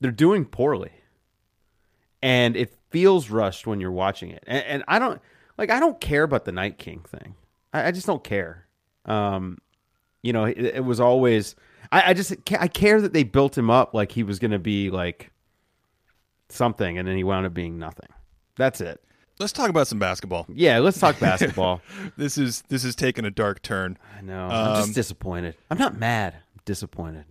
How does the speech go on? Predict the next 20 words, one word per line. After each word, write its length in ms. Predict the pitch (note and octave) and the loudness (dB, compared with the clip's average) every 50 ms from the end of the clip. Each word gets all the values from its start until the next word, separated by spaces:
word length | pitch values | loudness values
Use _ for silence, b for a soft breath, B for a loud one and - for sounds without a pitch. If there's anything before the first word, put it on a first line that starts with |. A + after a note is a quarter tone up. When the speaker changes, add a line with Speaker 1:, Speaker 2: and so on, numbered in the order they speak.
| _ _ _ | _ _ _
Speaker 2:
So, 440 | - - - A3 F#3 F3 E3 D3+ - _ | -8 -2 2 4 4 4 4 2 -2 _
so 240 | - - F#3+ F3+ E3 | -4 0 0 2 2
there 100 | E3 E3 | 2 0
was 140 | D#3+ C#3 | -2 -2
a 40 | E3 | -2
minor 360 | D#3+ D#3+ E3 E3+ G3+ F#3 E3 | -4 -4 -4 -4 -2 -2 -2
injury 600 | C#3+ C3 C3 A#2+ A2 A#2+ A#2 A2+ A2 G#2+ G#2+ G#2+ _ _ _ _ _ _ | 0 -2 -2 -2 -2 -2 -2 -2 -2 -2 -4 -6 _ _ _ _ _ _
this 240 | - B2 A2+ - - | -12 -12 -10 -8 -6
week 200 | A2+ G#2+ G2 - | -6 -6 -6 -6
to 80 | - | -10
Kevin 280 | - - G#2 F#2+ F#2 F#2 | -8 -8 -6 -6 -6 -8
Durant. 480 | F#2+ G2 G2+ A#2+ B2 B2+ B2 A#2 A2+ - _ _ _ _ _ _ _ _ _ _ _ - | -8 -6 -4 -2 -2 -2 -2 -4 -4 -8 _ _ _ _ _ _ _ _ _ _ _ -10
I 80 | C3+ C3+ | -6 -4
got 160 | C#3+ C#3 - | -4 -2 -2
this 180 | C3 B2+ - | -4 -6 -6
wonderful 800 | B2 B2 C#3 D3 D#3+ D#3+ D#3+ C#3 - D3 C3 B2 A#2+ A#2 A2 G#2+ _ _ _ _ _ | -4 -2 -2 -2 0 0 -2 -2 0 0 2 2 2 2 0 -4 _ _ _ _ _
message, 760 | - A#2+ B2+ B2 B2 - - A#2+ G#2+ G#2 G2+ - - - - - | -8 -4 -4 -4 -2 -2 -2 -2 -2 -4 -6 -10 -12 -14 -14 -14
which 220 | - A2 G#2 - G#2+ | -12 -12 -8 -6 -6
I 80 | G#2 | -6
think 240 | - - A2 G2+ - | -4 -6 -8 -8 -8